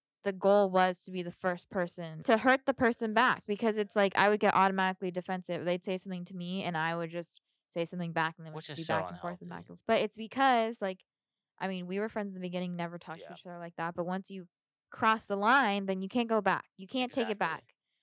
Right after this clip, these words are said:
Speaker 1: unless you're really intentional and careful. That's why I was like, "Hey, we cannot just be normal after that," because I don't want it to get
Speaker 2: Yeah.
Speaker 1: past that point. I don't want us to be like that because over the years with more and more kids or whatever, it's just, it's gonna get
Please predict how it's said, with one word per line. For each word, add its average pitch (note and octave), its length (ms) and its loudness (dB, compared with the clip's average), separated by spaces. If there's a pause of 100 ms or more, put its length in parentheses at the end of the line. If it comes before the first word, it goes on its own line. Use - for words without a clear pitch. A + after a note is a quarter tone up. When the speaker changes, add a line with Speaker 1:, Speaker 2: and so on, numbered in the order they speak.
(400)
Speaker 1:
unless G3+ 320 0
you're G3 120 0
really F#3+ 280 2
intentional F#3 480 -6
and F3 100 -8
careful. F3+ 300 -2
That's F#3 220 0
why F#3+ 380 6
I F#3 40 4
was F3+ 140 0
like, E3+ 180 -10
"Hey, D#3+ 240 -16 (180)
we F3 80 -16
cannot F#3+ 400 0
just F3+ 220 -10 (280)
be F#3 120 -4
normal E3+ 300 -4
after F3 220 -10
that," D#3+ 260 -10
because E3 360 -12 (440)
I F3+ 100 2
don't F#3 120 0
want F#3+ 160 -2
it - 60 -14
to G3+ 80 -10
get E3+ 160 -6
Speaker 2:
Yeah. E3+ 80 -20
Speaker 1:
past F3+ 260 -8
that - 180 -16
point. E3+ 340 -14
I F3 80 -6
don't F#3 200 -2
want F#3 200 0
us F#3 140 -10
to F3+ 80 -18
be E3 120 -12
like D3 200 -14
that - 300 -14
because F3 380 -8 (640)
over G3+ 220 2
the G3 100 -2
years F#3+ 360 0
with F3 180 -10
more F3+ 340 -2
and F3 120 -2
more F3 200 -6
kids F3+ 260 -10
or E3+ 80 -6
whatever, E3+ 320 -2
it's E3+ 100 -8
just, F3 200 -14 (160)
it's F#3 140 -6
gonna A3 220 0
get F#3 220 -2